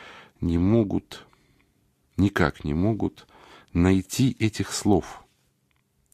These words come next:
А мы с вами, учителя и педагоги вузов,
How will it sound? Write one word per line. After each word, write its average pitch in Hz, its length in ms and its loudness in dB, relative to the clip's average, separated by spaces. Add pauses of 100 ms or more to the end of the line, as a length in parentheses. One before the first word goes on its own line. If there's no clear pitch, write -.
(480)
А 98 120 4
мы 156 180 4
с - 140 -6
вами, 85 420 2
учителя 85 720 -2
и 82 260 -4
педагоги 78 720 -2 (480)
вузов, 87 640 0